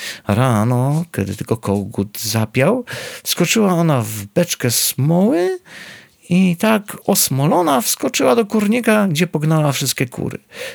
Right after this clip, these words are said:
Te pogubiły pióra i przykleiły się one na żonę rolnika.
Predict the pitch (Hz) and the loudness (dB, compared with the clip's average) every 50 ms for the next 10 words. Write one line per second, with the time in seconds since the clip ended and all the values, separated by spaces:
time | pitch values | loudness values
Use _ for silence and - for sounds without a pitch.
0 | - _ _ _ - - 226 202 208 165 131 120 123 117 113 104 98 95 95 - | -16 _ _ _ 0 2 2 2 2 0 0 0 -2 0 0 0 0 0 0 -2
1 | - - - 370 381 370 370 392 403 392 _ _ _ _ _ - 403 381 349 359 | -2 -2 0 0 2 2 0 0 -2 -4 _ _ _ _ _ -2 0 2 2 2
2 | 359 330 - _ _ _ _ _ _ _ - - - 226 196 - 160 151 143 135 | 0 -4 -8 _ _ _ _ _ _ _ -6 -2 -2 -2 2 2 2 2 2 2
3 | 143 139 139 139 123 - - 113 110 120 - - - _ - 117 113 113 113 113 | 0 0 0 0 0 0 0 0 0 -2 -6 -12 -12 _ -4 -2 -2 0 0 0
4 | 107 101 98 92 98 104 107 - _ _ - 92 92 92 87 87 90 90 95 92 | 0 0 -2 -2 -2 -4 -6 -8 _ _ -8 -4 -4 -2 -2 -2 -2 -2 -2 0
5 | 92 92 92 90 92 95 92 - - - - - - | 0 0 -2 -2 -2 -4 -6 -6 -10 -12 -12 -14 -16